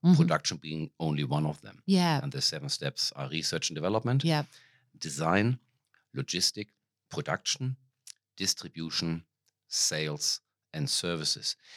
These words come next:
Speaker 2: And every three steps before production, every three steps after the production,
Speaker 1: Mm.
Speaker 2: they are usually the higher value, um, and higher paying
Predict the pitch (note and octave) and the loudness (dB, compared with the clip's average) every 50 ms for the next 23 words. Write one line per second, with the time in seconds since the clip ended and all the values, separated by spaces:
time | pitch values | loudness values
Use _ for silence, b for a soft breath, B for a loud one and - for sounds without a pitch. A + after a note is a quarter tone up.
0 | B B B B B F#2+ F2 E2+ - - F2+ A#2+ C3+ E3+ F#3+ F3+ - - - C3 | B B B B B -4 -4 -4 -2 2 2 2 4 4 2 2 -2 -2 0 2
1 | B2 A#2 A2+ A#2 A2+ _ _ _ _ _ _ _ _ _ _ - - - - F#2+ | 2 2 2 0 -2 _ _ _ _ _ _ _ _ _ _ -4 -4 -2 -2 -2
2 | E2 - - - E2+ D2 - - G#2 G2+ - - - D2 C#2 C2+ - - - D2 | -4 -4 -6 -8 -8 -10 -4 0 0 0 0 -2 -6 -4 -4 -4 -2 -2 -2 -2
3 | D2+ E2 G2 G2 - - E2+ D#2+ - - - D2 - - - - D#2+ F2 F#2+ - | -2 -2 -2 -4 -4 -2 -4 -4 -4 -4 -6 -6 -6 -6 -4 0 0 0 0 0
4 | - F2 - - _ - - - A#2 - - - B2 A#2 - _ - E3+ E3+ E3 | -4 -10 -12 -12 _ -18 -18 -18 -16 -12 -10 -10 -10 -12 -14 _ -4 -2 0 0
5 | D#3 D#3 C3+ B1+ C#2 D#2 D#2 D2+ D2+ C#2+ C#2 D#2 D#2 D#2+ - - D#2+ D2+ D2 C#2+ | 0 -2 -4 -2 0 2 2 2 0 0 -2 -4 -4 -4 -4 -4 -4 -2 -2 -4
6 | C#2 - _ - C2 C2 - - - - C#2+ D2+ C#2+ C#2 C2+ B1 B1+ C2+ D2 F2 | -4 -6 _ -12 -12 -10 -10 -8 -6 -4 -2 -2 -2 -2 -2 -2 -2 -2 -2 0
7 | G2+ A2 A#2+ C3+ C#3 C3 b b b b b b b b b b _ _ _ _ | 0 2 2 2 2 0 b b b b b b b b b b _ _ _ _
8 | - - D#2+ D#2 D#2 D#2 D2+ - - D#2+ - D2 C#2 C#2+ D2+ D2 C#2+ C#2+ - - | -8 -4 -2 -2 0 0 -2 -2 -4 -6 -6 -6 -2 -2 0 0 0 0 -2 -6
9 | - D#2+ D#2 D#2+ E2 E2 E2+ - | -12 -10 -8 -8 -6 -6 -8 -10